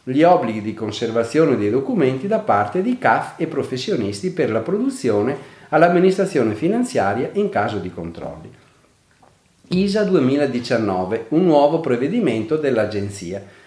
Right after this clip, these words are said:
Sempre a proposito di isa, è stato pubblicato il cinque giugno duemiladiciannove un provvedimento dell'Agenzia delle Entrate che modifica alcune specifiche tecniche.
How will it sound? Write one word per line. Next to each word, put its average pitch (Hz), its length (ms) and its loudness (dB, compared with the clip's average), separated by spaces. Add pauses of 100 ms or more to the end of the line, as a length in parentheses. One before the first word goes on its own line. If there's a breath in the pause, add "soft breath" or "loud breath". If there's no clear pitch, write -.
Sempre 143 340 0
a - 20 6
proposito 113 640 2
di 160 280 0
isa, 185 240 0
è 180 100 -2
stato 180 340 -2
pubblicato 135 760 0
il 95 200 -4
cinque 180 420 -2
giugno 110 400 0
duemiladiciannove 117 1400 0
un 196 160 4
provvedimento 151 680 4
dell'Agenzia 127 720 2
delle 113 220 0
Entrate 104 580 -2
che 117 120 -4
modifica 196 580 2
alcune 135 340 2
specifiche 117 680 -4
tecniche. 123 880 0